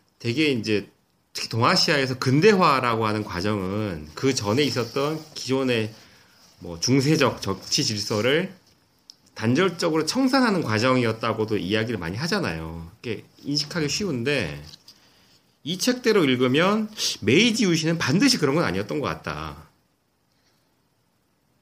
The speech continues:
그러니까 물론 이제 그 이전 시기와는 다르긴 하지. 다르긴 한데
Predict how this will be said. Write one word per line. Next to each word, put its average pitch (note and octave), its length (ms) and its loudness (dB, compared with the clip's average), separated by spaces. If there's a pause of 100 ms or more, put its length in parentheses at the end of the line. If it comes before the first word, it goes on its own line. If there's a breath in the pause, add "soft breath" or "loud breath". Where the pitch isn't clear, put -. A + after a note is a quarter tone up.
(1160)
그러니까 C3+ 200 -2
물론 A3+ 160 6
이제 E3 80 2
그 D3+ 120 2
이전 E3 180 6
시기와는 G3+ 380 2
다르긴 G3 300 4
하지. C3 480 2
다르긴 C3+ 280 2
한데 D#3 680 2